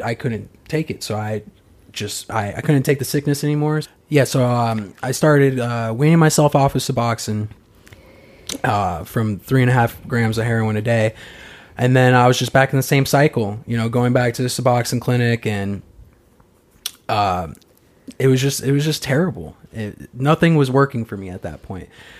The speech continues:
And then, um, right before, uh, Thanksgiving, like, about a week before Thanksgiving, that's when I just said, I just gave up on everything. And I just said, "I'm gonna go back to doing what I know." And that's, you know,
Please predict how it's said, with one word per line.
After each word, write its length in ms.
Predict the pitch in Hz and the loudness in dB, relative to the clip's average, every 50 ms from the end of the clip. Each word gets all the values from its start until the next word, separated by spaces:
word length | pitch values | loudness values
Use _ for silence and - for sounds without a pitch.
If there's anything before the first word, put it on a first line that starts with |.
| - - - | -16 -8 -6
And 160 | 120 123 123 | -2 0 0
then, 300 | 120 120 120 120 117 117 | 2 2 2 2 0 0
um, 420 | 113 113 113 113 110 107 110 113 | -2 -2 -4 -4 -4 -4 -2 0
right 140 | 127 135 135 | 0 0 -2
before, 800 | - - - - 139 131 127 127 123 127 123 120 120 120 117 - _ _ _ _ _ _ _ _ _ _ _ _ _ _ - | -2 -8 -6 -2 0 2 4 4 4 4 4 2 0 0 -4 -6 _ _ _ _ _ _ _ _ _ _ _ _ _ _ -8
uh, 440 | 131 123 120 117 117 117 113 113 110 | -6 -4 -4 -2 -2 -2 -4 -4 -4
Thanksgiving, 800 | - - 147 139 123 - - 139 135 127 120 117 117 117 117 - - - | -2 2 2 2 2 4 4 4 4 4 4 2 2 0 0 -2 -4 -2
like, 240 | 120 123 113 - - | 0 0 -2 -2 -2
about 300 | - 123 117 131 127 123 | 0 2 4 6 6 6
a 60 | 123 | 6
week 200 | 123 143 156 - | 6 6 4 4
before 260 | - - - 147 139 | 2 2 4 4 4
Thanksgiving, 420 | - 147 131 117 - 131 120 120 120 | 4 4 2 2 2 2 2 2 2
that's 180 | 120 117 - | 0 0 0
when 140 | - 120 117 | 0 0 2
I 140 | 117 113 110 | 2 0 0
just 200 | 110 113 - - | 0 -2 -2 0
said, 320 | 117 107 107 107 92 - - | 0 0 0 0 -2 -2 -4
I 120 | 107 107 104 | -4 -4 -4
just 380 | 104 87 76 - - - - - - _ _ _ _ _ _ _ _ - - 117 127 | -4 -6 -6 -8 -8 -10 -12 -14 -18 _ _ _ _ _ _ _ _ -14 -10 -6 -2
gave 260 | 113 131 127 120 117 113 | 2 2 2 2 2 2
up 340 | 107 104 - - - - - - - _ - | 2 0 0 -2 -6 -20 -20 -20 -20 _ -6
on 120 | - 120 120 | -2 0 0
everything. 440 | 117 113 110 104 104 - 107 104 107 | 2 2 2 0 -2 -2 -2 -2 -2
And 80 | 107 104 | -2 -2
I 60 | 110 | -2
just 160 | 101 101 - | -4 -4 -4
said, 100 | - 104 | -4 -4
"I'm 80 | 113 113 | -2 -2
gonna 120 | 113 117 | -4 -2
go 120 | 117 123 123 | -2 0 2
back 200 | 127 127 123 - | 2 0 0 -2
to 60 | 135 | -2
doing 220 | 117 131 123 123 123 | 0 0 0 2 2
what 100 | 123 127 | 2 4
I 80 | 127 | 4
know." 320 | 131 143 139 127 131 117 120 | 4 4 4 2 0 -2 -4
And 120 | - 113 113 | -4 -2 -2
that's, 320 | 113 117 110 - - - - | 0 -2 -4 -6 -8 -8 -6
you 60 | 113 | -4
know, 200 | 113 110 110 110 | -4 -4 -4 -6